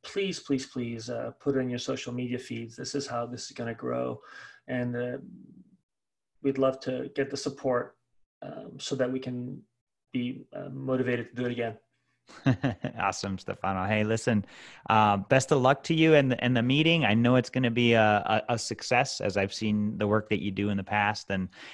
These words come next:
Speaker 2: and listeners, W W W dot doc S F dot health.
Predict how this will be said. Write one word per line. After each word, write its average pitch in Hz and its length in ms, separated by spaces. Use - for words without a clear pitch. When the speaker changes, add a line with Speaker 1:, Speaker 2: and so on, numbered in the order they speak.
Speaker 2:
and 117 200
listeners, 131 520
W 120 240
W 127 220
W 135 480
dot 101 260
doc 107 280
S 104 200
F 107 240
dot 101 240
health. - 540